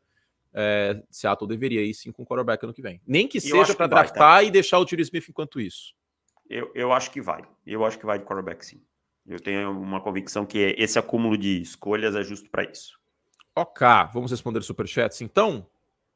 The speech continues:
Speaker 1: Dessas pessoas safadinhas que estão no, no nosso superchat.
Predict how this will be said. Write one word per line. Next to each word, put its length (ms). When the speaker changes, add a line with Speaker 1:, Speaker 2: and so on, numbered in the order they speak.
Speaker 1:
Dessas 240
pessoas 320
safadinhas 960
que 60
estão 260
no, 500
no 140
nosso 580
superchat. 680